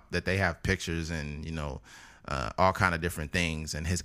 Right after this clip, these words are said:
accolades that are in the school now.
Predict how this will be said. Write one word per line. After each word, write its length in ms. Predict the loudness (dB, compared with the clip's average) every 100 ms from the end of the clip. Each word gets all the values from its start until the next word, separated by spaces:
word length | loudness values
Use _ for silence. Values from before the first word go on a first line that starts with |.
| 4
accolades 640 | 4 2 -2 -2 -4 -6
that 260 | -2 -2 -2
are 220 | -2 -2 0
in 180 | 0 0
the 80 | 0
school 360 | -4 -2 -2 -2
now. 560 | 0 4 6 4 2